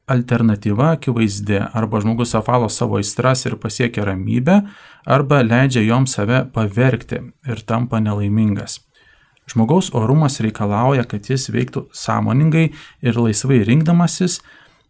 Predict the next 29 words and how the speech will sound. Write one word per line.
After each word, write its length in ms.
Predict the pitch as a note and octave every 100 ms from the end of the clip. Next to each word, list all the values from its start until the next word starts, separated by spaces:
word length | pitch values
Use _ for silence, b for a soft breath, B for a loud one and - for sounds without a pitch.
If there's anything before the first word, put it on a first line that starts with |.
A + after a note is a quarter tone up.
| -
tai 140 | C3 B2+
yra 100 | A2
pats 320 | C#3+ D3 G#2+
iš 140 | - - - -
vidaus 520 | A2+ A2+ B2+ C3 -
skatinamas 920 | - - A2+ A#2+ C3 B2+ B2 B2 B2 - _
ir 240 | B2 A#2+
įtikinamas, 880 | - A2+ - D3 E3+ E3+ E3+ E3+ - -
o 160 | A#2
ne 160 | A2 G#2+
akla 180 | A#2+ C3+
vidinė 480 | G#2+ G#2+ B2 B2 - -
paskata 640 | A2 - - G2 - E3
arba 320 | B2+ A#2 A2+ G2+
vien 240 | A#2+ C3
išorinė 560 | G2+ - A2 A#2 A2+ A2
prievarta. 640 | G#2 G2+ F#2 - G#2 G#2 _ _ b b b b b -
Ta 160 | D#3+ -
orumą 480 | A2+ A2 C#3+ E3+ D3
žmogus 440 | A#2+ A2+ C3 -
įgyja 220 | A2+ A#2+ -
tuomet, 540 | G2+ G2+ A#2 F3+ G3 - b b
kai 160 | b A#2+
išsivadavęs 720 | - A#2+ G#2+ G#2+ B2 C3 -
iš 140 | G2+ G2+
bet 140 | A#2+ -
kokios 400 | G#2+ C#3+ D3+ -
aistrų 480 | - A2 - - D#3+
nelaisvės, 800 | A2+ G2 A2+ E3+ - E3+ E3